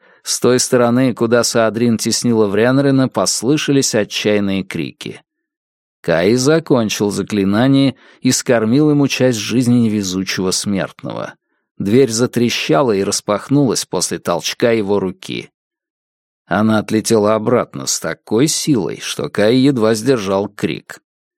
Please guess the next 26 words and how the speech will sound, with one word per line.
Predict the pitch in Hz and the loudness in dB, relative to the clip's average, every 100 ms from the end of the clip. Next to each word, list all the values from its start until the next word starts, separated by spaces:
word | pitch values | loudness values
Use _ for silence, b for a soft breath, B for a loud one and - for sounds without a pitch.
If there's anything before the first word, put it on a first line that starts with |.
| _ _ _ _ _ - | _ _ _ _ _ -10
В | 71 | -6
дверном | 80 120 139 175 202 165 | 0 2 4 2 2 2
проёме | 156 151 185 170 | 2 2 2 2
стояла | 143 - 139 165 165 160 | 0 0 2 2 2 0
Таран, | 156 175 131 80 | 0 0 0 -2
одетая | 87 98 117 123 113 | -4 0 0 2 0
в | 101 | 2
грязную | 110 151 127 135 127 | 2 2 2 0 2
тунику | 123 117 165 151 139 | 0 2 0 2 2
и | |
штаны, | 127 - 131 131 117 71 - b b b | 2 0 0 2 0 -2 -10 b b b
всё | - 113 | -4 0
ещё | 156 160 170 | 2 2 0
выше, | 147 117 123 127 | 2 0 0 -2
чем | - 123 107 | 0 0 2
он, | 101 101 | 0 0
несмотря | 101 - 110 98 117 | -2 -2 -2 2 2
на | 127 | 4
его | 120 107 | 2 2
новое | 107 107 101 104 95 | 0 0 2 2 0
тело. | - - 57 - - _ _ _ - | -4 -6 -6 -10 -14 _ _ _ -4
Её | 80 120 | 2 2
руки | 170 147 151 143 | 4 0 2 0
сжали | 98 98 110 | 0 -2 0
его | 117 104 113 | 0 2 0
плечи. | - 92 65 - - | -2 -6 -6 -8 -10